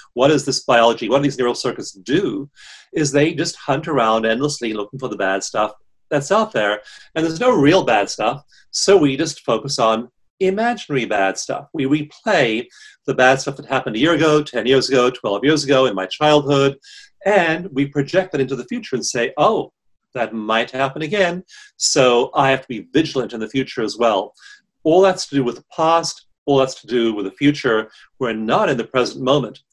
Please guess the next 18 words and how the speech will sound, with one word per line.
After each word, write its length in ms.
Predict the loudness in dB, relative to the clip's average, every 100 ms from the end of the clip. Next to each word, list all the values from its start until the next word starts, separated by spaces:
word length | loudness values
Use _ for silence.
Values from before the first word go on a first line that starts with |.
| -6
And 220 | -2 -2
so 160 | -2 -4
people 320 | -6 -6 -8
close 460 | -8 -4 -2 0 0
their 160 | 2
eyes 440 | 4 4 2 -2 -6 -14 -20 -8
and 140 | -8
try 220 | -4 -2 -2
and 120 | -2
meditate. 520 | -2 -2 -4 -8 -10 _ _ -20 -20 -8
And 80 | 0
what 160 | 2 4
that 200 | 2 2
does 400 | 2 2 2 0
is 180 | 0
that 260 | 2 0 -2
cuts 340 | -6 -6 -2
off, 200 | 0 -2